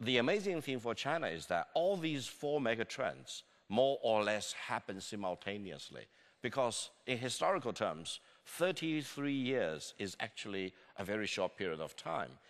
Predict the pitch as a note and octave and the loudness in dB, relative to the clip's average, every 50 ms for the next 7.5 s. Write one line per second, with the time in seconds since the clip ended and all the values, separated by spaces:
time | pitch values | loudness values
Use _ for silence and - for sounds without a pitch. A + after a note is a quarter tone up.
0 | - - - - - A2 G#2 G#2 G#2 F#2 G#2 D#3+ G3 F#3 - E3+ D3 C3 - - | -20 -20 -10 -4 -2 0 0 0 0 0 0 -2 0 0 2 2 2 0 0 0
1 | B2+ A#2+ G#2 G2+ F2+ - - - G2+ F2+ E2 F2+ A2+ - - - - - _ _ | 0 2 2 2 0 0 2 2 4 4 4 0 -4 -8 -14 -20 -20 -20 _ _
2 | - - C3 B2+ A#2+ A#2 A2+ A2 A2 - - G#2 G2 G2 F2+ - - - - - | -2 2 2 2 4 4 2 2 2 0 0 0 0 0 0 -2 -6 -8 -12 -16
3 | _ _ _ _ _ _ _ _ _ - - - - D#3+ E3+ F3 E3+ - - - | _ _ _ _ _ _ _ _ _ -18 -10 -4 -2 0 0 -2 -2 -6 -8 -6
4 | D#3+ D#3 D#3+ D#3 - - A#2+ G#2+ C3 C#3 - - - G2 D#2+ D2+ C2+ - - - | -4 -4 -4 -4 -4 -4 -2 0 0 0 0 -2 -6 -4 -2 -2 -2 -2 -4 -6
5 | D2 D#2 G2+ C#3 - _ _ _ _ - G#2 G#2+ A2+ B2 C3+ B2+ A#2 A2 - A#2 | -8 -8 -8 -10 -14 _ _ _ _ 0 4 6 6 6 6 4 2 0 -2 -4
6 | G#2+ - G#2+ G#2 G2+ G#2 A2 G2+ G2 F#2+ E2 E2 E2+ G2 A2 A2+ - - A2+ F#2+ | -4 0 2 2 4 4 2 2 0 0 0 0 2 2 2 2 2 0 0 0
7 | E2+ - D#2+ D#2+ D2 D#2+ E2+ D#2+ D#2+ F2+ - | 0 -2 -4 -4 -2 -2 -2 -2 -4 -6 -8